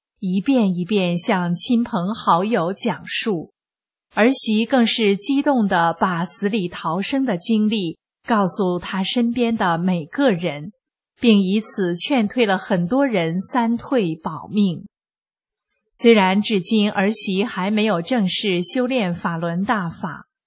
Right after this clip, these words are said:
但她通过此事明白了法轮大法是救人的佛法，分清了是邪党在迫害大法弟子。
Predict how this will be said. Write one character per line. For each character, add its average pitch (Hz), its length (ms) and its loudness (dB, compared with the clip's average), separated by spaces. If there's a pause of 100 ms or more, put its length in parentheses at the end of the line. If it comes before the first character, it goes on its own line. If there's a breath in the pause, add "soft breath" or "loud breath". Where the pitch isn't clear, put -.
(260)
但 226 180 4
她 226 260 2
通 285 260 -2
过 277 160 2
此 - 300 -6
事 196 420 -2 (240)
明 202 260 4
白 185 220 -4
了 185 240 0
法 196 220 0
轮 196 240 0
大 240 240 0
法 180 340 0
是 220 300 -2
救 262 340 0
人 185 280 -2
的 233 140 2
佛 185 420 -2
法， - 400 -6 (400)
分 202 300 4
清 196 300 -2
了 175 240 2
是 240 200 -2
邪 226 360 2
党 160 360 0
在 190 260 0
迫 226 280 0
害 220 340 -2
大 202 280 -4
法 - 340 -12
弟 208 220 -2
子。 - 420 -12